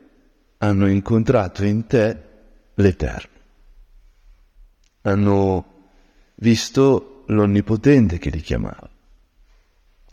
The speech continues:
Magari non lo avevano percepito ancora, eh, un po' come i discepoli di Emmaus che si domandano: "Ma non, non ci bruciava forse il cuore nel petto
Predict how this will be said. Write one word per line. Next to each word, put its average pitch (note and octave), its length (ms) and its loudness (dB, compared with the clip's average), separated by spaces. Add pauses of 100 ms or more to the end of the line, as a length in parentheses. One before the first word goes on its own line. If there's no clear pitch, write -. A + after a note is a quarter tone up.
Magari A#2 360 2
non G#2+ 140 2
lo G2 120 2
avevano F#2+ 300 2
percepito F2+ 600 -6
ancora, A#2+ 440 0 (1040)
eh, - 300 -6
un A2+ 120 -2
po' G#2 160 0
come G2 220 0
i - 20 2
discepoli F#2 520 0
di F#2 100 2
Emmaus G2+ 540 0
che E2+ 100 -10
si - 160 -6
domandano: F#2+ 520 0
"Ma F2+ 160 -6
non, C#2+ 220 -8 (100)
non G2+ 180 -2
ci C3 160 -4
bruciava G#2+ 480 0
forse F#2+ 400 -4
il D#2+ 100 -8
cuore F#2 280 0
nel E2 200 -4
petto - 540 -4